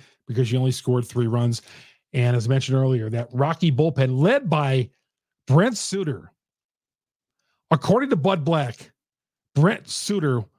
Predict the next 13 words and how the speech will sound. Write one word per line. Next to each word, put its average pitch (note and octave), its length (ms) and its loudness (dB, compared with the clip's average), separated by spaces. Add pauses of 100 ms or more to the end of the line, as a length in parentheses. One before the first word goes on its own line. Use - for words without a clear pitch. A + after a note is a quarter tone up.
(280)
was B2+ 180 0
clawing A3 440 -2
and E3+ 80 0
scratching E3+ 540 -6
to B2+ 60 -4
get B2+ 260 0
into C#3 560 0
one D#3 140 2
of D#3 60 -2
these D3 180 0
games C#3 380 -2
in C3+ 160 2
Milwaukee. B2 580 0